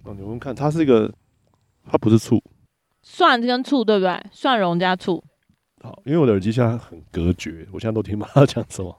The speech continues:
Speaker 2: 蒜蓉加醋。
Speaker 1: OK，OK。好，太好了，我们又多一个咸猪肉可以吃。
Speaker 2: 感觉超厉害的。
Speaker 1: 对。
Speaker 2: 哎，我觉得那个菜包的皮，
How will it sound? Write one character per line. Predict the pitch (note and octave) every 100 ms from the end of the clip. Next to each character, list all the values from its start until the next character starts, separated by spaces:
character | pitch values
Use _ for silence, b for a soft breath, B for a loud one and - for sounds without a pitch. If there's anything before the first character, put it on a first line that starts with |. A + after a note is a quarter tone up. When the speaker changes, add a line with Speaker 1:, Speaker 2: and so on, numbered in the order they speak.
| _ _ _
Speaker 2:
蒜 | - G#3+
蓉 | F3+ E3
加 | D#3+
醋。 | D#3 - D#3
Speaker 1:
OK，OK。 | - F2+ F2 - - _ _ _ _ _ _ _
好， | - E3 F#3+
太 | F#3+ F3
好 | C#3
了， | A2+
我 | G#2
们 | F#2+
又 | G2 G2+ F#2 -
多 | A#2 G2+
一 |
个 | F#2
咸 | E2+
猪 | D#2+ F#2
肉 |
可 | D#2+
以 | D2
吃。 | - - - _
Speaker 2:
感 | - F#3
觉 | F3
超 | F#3+
厉 | E3+ F3+
害 | F3
的。 | C#3+ - - _ _
Speaker 1:
对。 | - - - - _ _ _ _ _ _ _
Speaker 2:
哎， | -
我 | G3+
觉 | E3+ E3+
得 | G3
那 | G#3
个 | G3+ F3+ -
菜 | F3 G3+
包 | F3+ E3
的 | D#3+
皮， | -